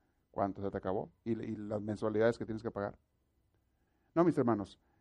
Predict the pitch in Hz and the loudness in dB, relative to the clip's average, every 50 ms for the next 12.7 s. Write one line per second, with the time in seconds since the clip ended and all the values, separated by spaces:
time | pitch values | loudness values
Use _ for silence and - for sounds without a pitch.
0 | _ _ _ _ - 98 98 - 131 147 175 180 170 170 165 160 160 151 165 160 | _ _ _ _ -2 -2 -2 2 4 4 6 6 6 6 6 6 6 4 4 4
1 | 143 107 95 - - _ - - - 139 147 143 156 139 - - - - - 135 | 4 2 -2 -2 -6 _ -20 4 8 8 10 12 10 10 8 6 -2 0 6 8
2 | 143 139 - 160 143 143 131 - - 139 127 123 123 143 185 208 202 170 135 151 | 8 10 10 12 12 12 10 10 10 8 8 10 10 8 8 8 6 6 6 4
3 | 117 - 135 151 214 226 185 156 123 - - - - _ _ - 135 120 123 143 | 4 4 4 4 6 6 6 6 4 2 0 -8 -20 _ _ 4 6 8 8 8
4 | 175 214 185 165 147 147 143 - - - - 135 139 160 151 139 - - 117 113 | 8 8 8 8 8 8 8 6 2 4 4 4 4 6 6 6 6 4 4 6
5 | - 127 147 151 139 - 110 107 - 98 95 - 92 - 95 98 131 143 - 113 | 8 8 8 8 6 4 2 0 0 -2 -2 -2 -2 0 0 2 2 0 0 -2
6 | - - - - - _ - 151 - 127 135 147 165 175 147 - - 131 127 139 | -6 -6 -12 -20 0 _ 6 6 8 8 8 8 8 6 4 4 2 2 2 2
7 | 127 - 123 110 104 - 104 104 143 165 165 165 - - _ _ _ _ _ _ | 0 -2 -4 -4 -2 -2 0 0 0 0 0 -4 -8 -14 _ _ _ _ _ _
8 | _ _ - 127 - - 113 104 123 127 - 131 - - 120 117 113 - 120 117 | _ _ -4 -4 -2 0 2 2 2 2 2 0 2 2 2 0 2 0 -2 -2
9 | 127 123 143 147 147 - 127 117 - 143 131 123 120 120 117 - 117 113 117 110 | 0 0 0 0 0 0 -2 0 0 0 0 0 0 -2 -2 0 0 -2 0 -2
10 | 113 110 117 110 - 123 113 110 117 110 113 107 110 110 - 117 113 113 - 117 | -2 -4 -4 -2 0 2 2 2 2 0 -2 -2 -2 -2 0 0 -2 0 -2 -6
11 | - - - - _ _ _ _ _ _ - 117 104 101 113 127 147 160 131 - | -10 -12 -20 -20 _ _ _ _ _ _ 0 0 2 6 6 6 6 6 4 0
12 | 117 107 101 - 101 - 95 85 82 78 - - _ | -2 -6 -6 -6 -10 -10 -10 -10 -10 -12 -14 -18 _